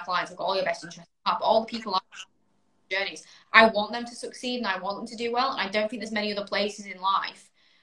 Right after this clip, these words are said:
where there is that. It's usually competitive. Whereas with fitness, well, this is my journey. There's no competition. I want everyone else to succeed. And it's brilliant. It's lovely. So get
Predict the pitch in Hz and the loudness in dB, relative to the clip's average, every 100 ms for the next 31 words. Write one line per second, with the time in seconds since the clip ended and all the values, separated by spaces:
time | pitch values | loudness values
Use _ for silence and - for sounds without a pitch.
0 | _ 202 196 185 196 208 247 _ _ _ | _ 2 2 2 2 2 2 _ _ _
1 | - 220 208 - 202 196 196 - - 262 | -6 -4 -4 -2 -2 -2 -6 -4 4 4
2 | 269 - - - _ - 220 214 214 - | 4 -2 -16 -16 _ 6 8 8 4 2
3 | 277 214 170 - - - _ _ - 240 | 2 2 -6 -8 -16 -20 _ _ -8 -4
4 | 233 226 226 185 - 165 202 220 _ _ | 2 4 4 2 -4 -6 -8 -8 _ _
5 | 196 226 233 226 - 233 233 131 180 214 | -2 0 2 0 0 -4 0 0 0 -2
6 | - _ _ 220 214 220 214 208 202 202 | -12 _ _ 8 8 4 -2 -4 -4 -6
7 | 208 180 - 226 160 - - 185 - - | -10 -10 -4 -4 -6 -10 -8 -8 -10 -4
8 | 202 208 - - 165 - 202 202 117 - | 0 0 -2 -6 -8 2 4 4 0 -2
9 | 208 | -4